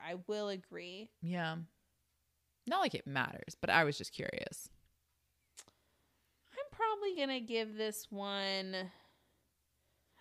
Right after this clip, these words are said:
Speaker 1: a three point five.
Speaker 2: Okay.
Speaker 1: Because of certain nouns that are used
Speaker 2: Yes.
Speaker 1: very consistently.
Speaker 2: Okay. I can see that.
Speaker 1: It feels a little bit,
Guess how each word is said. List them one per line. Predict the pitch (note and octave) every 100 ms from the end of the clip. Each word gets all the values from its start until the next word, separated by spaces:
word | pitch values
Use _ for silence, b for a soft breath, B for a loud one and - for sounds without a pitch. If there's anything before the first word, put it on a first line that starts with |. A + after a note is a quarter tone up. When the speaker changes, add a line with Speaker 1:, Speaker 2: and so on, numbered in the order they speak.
| _ D4+
Speaker 1:
a |
three | B3 - A3+ A#3
point | A3+ - F#3 F#3
five. | - - A#2 D#2+ C#2 D#2 - -
Speaker 2:
Okay. | G#4+ A#4
Speaker 1:
Because | B4 C4
of | C4 C4
certain | - - D4 D4+ C#4 C#4 D4 C#4+ C#4 E4
nouns | B3+ G3+ F#3+ F3 D#3+ E3 F#3 G3
that | - F3
are | D3 C#3+
used | D3 E3 E3+ G3 A3 F#3
Speaker 2:
Yes. | E3+ - - G#3 -
Speaker 1:
very | G3 F#3+ F#3+ F#3
consistently. | - F3 - - - - F3+ G3 F4 F#4 G4+ -
Speaker 2:
Okay. | D4+ D4 - _ _ -
I |
can | C#4 D#4
see | - F3
that. | D3 - - _ - -
Speaker 1:
It | C#4
feels | D4 C#4
a |
little | A#3 G#3+
bit, | G3+